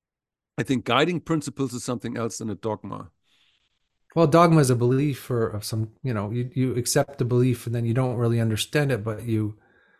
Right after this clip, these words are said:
Speaker 2: I mean, you don't fully understand it and you, you, you realize your own weakness,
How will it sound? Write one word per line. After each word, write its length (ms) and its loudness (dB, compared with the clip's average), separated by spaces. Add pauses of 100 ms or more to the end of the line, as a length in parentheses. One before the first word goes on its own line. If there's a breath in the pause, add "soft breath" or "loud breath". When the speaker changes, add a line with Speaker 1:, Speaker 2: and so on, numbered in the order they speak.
(240 soft breath)
Speaker 2:
I 80 -2
mean, 100 4
you 60 6
don't 160 2
fully 260 4
understand 640 0
it 80 -2
and 100 -4
you, 260 -4
you, 200 -4
you 480 -2
realize 440 2
your 100 2
own 220 0
weakness, 560 -2